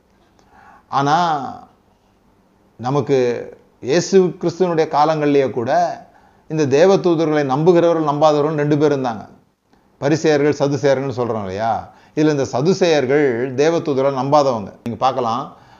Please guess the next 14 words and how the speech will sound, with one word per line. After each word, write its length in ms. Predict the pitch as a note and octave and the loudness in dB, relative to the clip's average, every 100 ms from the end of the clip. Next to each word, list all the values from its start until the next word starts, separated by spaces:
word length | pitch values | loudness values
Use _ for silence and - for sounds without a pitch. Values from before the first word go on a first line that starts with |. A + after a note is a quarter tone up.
| _ - | _ -8
அப்போஸ்தலர் 340 | A2+ D3+ B2+ C3+ | -4 -4 -2 -2
இருபத்தி 420 | B2 C3 D#3 - | 0 0 -2 -2
மூன்றாவது 540 | C3+ C#3+ C#3 C3 A#2 | -4 0 2 2 0
அதிகாரத்துல, 580 | A#2+ A2+ A2 B2+ B2+ G#2 G#2+ D#3 - _ _ _ _ _ _ _ | -2 -4 -4 -2 -2 -2 -8 -14 -20 _ _ _ _ _ _ _
ஆ, 440 | B2+ A#2+ A#2 A2 G#2 | -8 -6 -4 -6 -6
பவுல் 640 | F#2+ C#3 E3 C#3 G#2 - _ _ _ _ _ _ - | 0 2 4 2 0 -8 _ _ _ _ _ _ -12
அரசருக்கு 520 | A2+ C#3 D#3 D#3+ C3+ | -4 -2 0 -2 -2
முன்பாக 320 | C3+ C3 C3+ | -2 -2 0
நிற்கும்போது, 720 | C3+ A#2+ A#2 B2 A2 G#2 F#2+ - _ _ _ _ | -2 -6 -6 -4 -4 -4 -8 -14 _ _ _ _
இந்த, 280 | B2 A#2+ A#2 | -8 -4 -4
இந்த, 280 | A#2 A2+ A2 | -4 -4 -6
ம், 520 | A2 A2 G#2+ G#2 G2 - | -8 -8 -8 -10 -8 -4
கோர்ட்ல 280 | D3 C3+ | -2 -2
நிக்கும்போது, 800 | B2 A#2 C#3 A#2 A2+ C#3+ C3+ G#2 | -6 -6 -6 -4 -2 0 0 -4